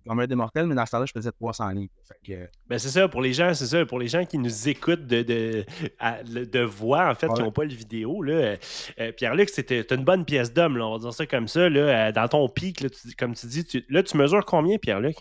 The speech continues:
Speaker 1: Je mesure cinq et onze, cinq et dix-sept.
Speaker 2: Ok,
Speaker 1: Fait que
Speaker 2: cinq et onze.
Speaker 1: pèse deux quarante-cinq,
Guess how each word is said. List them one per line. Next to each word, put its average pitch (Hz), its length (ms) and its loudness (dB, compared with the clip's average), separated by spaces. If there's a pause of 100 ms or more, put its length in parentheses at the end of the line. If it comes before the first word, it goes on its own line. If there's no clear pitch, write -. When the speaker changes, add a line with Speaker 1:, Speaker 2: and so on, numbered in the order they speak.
(240)
Speaker 1:
Je 123 40 -4
mesure 143 140 -2
cinq 170 220 0
et 131 100 2
onze, 113 240 -2
cinq 143 220 -4
et 151 80 -2
dix-sept. - 260 -6
Speaker 2:
Ok, 135 120 2
Speaker 1:
Fait 135 140 0
que - 60 -10
Speaker 2:
cinq 170 220 0
et 170 120 4
onze. 131 400 -2
Speaker 1:
pèse 131 380 -4
deux 135 200 -4
quarante-cinq, 123 800 -2